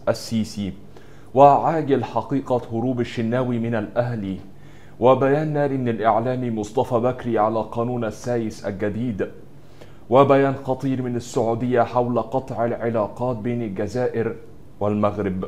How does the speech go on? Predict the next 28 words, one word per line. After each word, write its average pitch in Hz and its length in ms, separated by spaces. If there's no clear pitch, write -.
في - 80
البداية، 151 460
جمعة 123 520
مباركة 117 500
على 110 300
حضراتكم. 107 600
قبل 107 220
ما 101 120
نبدأ 101 260
في 107 180
تفاصيل 107 500
الأخبار، 110 500
اشترك 104 380
في - 80
القناة 104 400
من 104 160
زرار 101 340
الاشتراك 101 560
الأحمر 101 420
أسفل 95 260
الفيديو، 92 480
ده 104 140
مهم 101 380
جدا 104 420
عشان 101 400
تجيلكم 95 480
أهم 101 260
الأخبار، 107 540